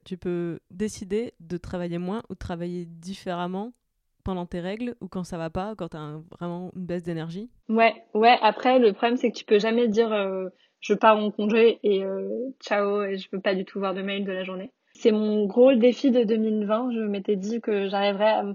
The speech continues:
Speaker 2: faire une semaine, euh, vraiment sans regarder mes mails du tout et en, en étant off totalement.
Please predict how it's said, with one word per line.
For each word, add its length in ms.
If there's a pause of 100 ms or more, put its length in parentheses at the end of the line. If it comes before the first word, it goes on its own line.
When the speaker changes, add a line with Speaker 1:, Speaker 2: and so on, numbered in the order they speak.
(120)
Speaker 2:
faire 180
une 140
semaine, 380
euh, 120 (720)
vraiment 580
sans 200
regarder 280
mes 120
mails 220
du 120
tout 340
et 220
en, 160
en 320
étant 400
off 240
totalement. 500